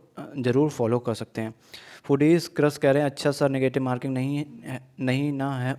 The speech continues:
ना होगी, नेगेटिव मार्किंग नहीं होगी।" शिवानी गुप्ता कह रही हैं, "भाई, सीबीटी एग्जाम ऑनलाइन होंगे तो कैसे होंगे?" मैंने वीडियो डाल रखी है शिवानी गुप्ता जी, जाकर देख लीजिएगा।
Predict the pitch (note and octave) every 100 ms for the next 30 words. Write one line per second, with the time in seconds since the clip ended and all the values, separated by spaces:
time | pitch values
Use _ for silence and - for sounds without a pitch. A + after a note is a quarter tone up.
0 | - C#3 C3 B2 A#2+ C3 C3 A#2+ F#2+ -
1 | C3+ C3 C#3 C#3+ B2 D#3 E3 B2 C3 A#2
2 | G#2 G#2+ - - - _ _ - - D3
3 | C3+ C3+ D3 C#3 D3 C#3+ C#3+ - _ C3
4 | B2+ D3 C3 C3 C#3+ C#3+ C3+ C3+ D3+ C3
5 | B2+ C3+ B2+ A#2+ B2+ C#3 C3+ B2+ B2 B2+
6 | C#3+ D3 - C#3 C#3 B2+ B2+ C#3 A#2+ A#2+
7 | A#2 B2 C#3+ C3+ C3 C#3 B2+ C3 B2 D3
8 | C3 B2+ C3 A#2+ C3 C3+ B2+ B2+ B2 A2+
9 | A#2+ A#2 C3